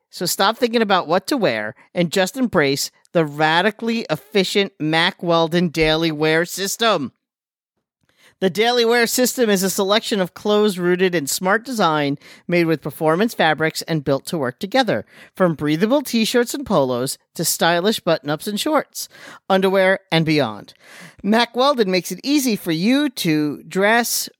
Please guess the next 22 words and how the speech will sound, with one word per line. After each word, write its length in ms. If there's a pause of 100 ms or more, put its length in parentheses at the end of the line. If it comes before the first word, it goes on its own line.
for 600
work, 600 (100)
leisure, 720
and 260
play, 460 (120)
or 200
wherever 720
your 200
summer 800 (240)
or 220
fall 640
takes 400
you. 200 (720)
I 140
mean, 300
we 240
use 440 (240)
Mack 280
Weldon 360
products. 560 (200)
I'm 260
wearing 480